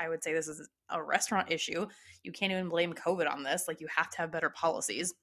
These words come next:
And also, I'm gonna be a Karen and wanna talk to the manager, because what the fuck, again, is the point of me making a reservation if you're not gonna honor it? So, I'm sorry, Morgan, but we had a way better <laughs> time than you did,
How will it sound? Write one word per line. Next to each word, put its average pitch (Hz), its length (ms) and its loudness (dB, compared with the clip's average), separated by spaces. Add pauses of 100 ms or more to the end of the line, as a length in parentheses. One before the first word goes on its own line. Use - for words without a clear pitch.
(1000)
And 277 100 0
also, 277 220 4
I'm 262 100 6
gonna 262 160 4
be 269 200 -2
a 254 100 -2
Karen 240 420 2
and 220 160 -2
wanna 226 220 0
talk 226 240 2
to 226 60 2
the 226 40 4
manager, 220 460 2 (440)
because 262 220 6
what 269 160 0
the 269 80 2
fuck, 277 240 0
again, 262 440 4 (340)
is 233 140 6
the 247 60 6
point 285 260 4
of 220 120 2
me 285 160 6
making 262 280 4
a 233 40 -2
reservation 226 540 2
if - 160 -8
you're 220 100 6
not 202 160 4
gonna 190 180 0
honor - 280 0
it? 120 180 0 (1300)
So, - 420 8 (380)
I'm 220 140 6
sorry, 233 260 10
Morgan, 202 380 6
but 208 100 2
we 240 100 2
had 254 120 2
a 269 40 2
way 277 200 8
better 269 220 4
<laughs> - 0 -
time 202 520 0 (640)
than 220 300 -2 (120)
you 254 220 4
did, 156 300 6